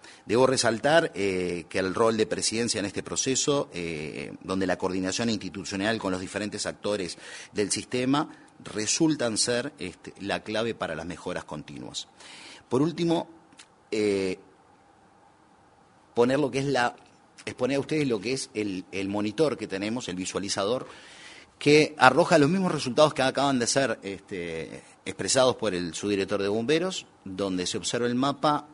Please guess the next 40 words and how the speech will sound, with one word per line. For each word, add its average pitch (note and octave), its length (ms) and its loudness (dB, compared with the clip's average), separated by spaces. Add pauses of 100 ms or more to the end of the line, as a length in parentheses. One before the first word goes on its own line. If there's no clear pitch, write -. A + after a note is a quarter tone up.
(120)
como F#2+ 260 -2
puntos A2 280 -4
calientes G#2+ 440 -2
y - 20 -4
zona G#2 200 -2
de F#2 40 -2
mayor F#2 460 0
generación F#2 500 -4
de G#2 60 -4
incendios F#2 540 -4 (320)
el F#2+ 180 0
norte A2+ 320 0
de G2 80 -2
nuestro F#2 300 -4
país, C#3 400 0 (640)
y D#3 220 -2 (320)
donde C#3+ 300 4
se C3+ 140 2
discrimina D3 640 0
también B2+ 360 0
la B2+ 140 0
cantidad A2+ 640 0
de, A2+ 380 -2 (300)
eh, G2 260 0
áreas A2+ 380 4
afectadas, G#2+ 500 2
donde G2 260 -4
se A2+ 120 -2
observa G#2+ 520 0 (140)
total G#2+ 380 -2
de A2 180 0 (340)
hectáreas A2+ 420 -2
quemadas, B2 540 -2 (240)
las G2+ 160 -6
catorce G#2 400 -2
mil A#2+ 160 -2
doscientas A2+ 360 -4
treinta C3 240 -6
y D3+ 60 -4
siete, D3 380 0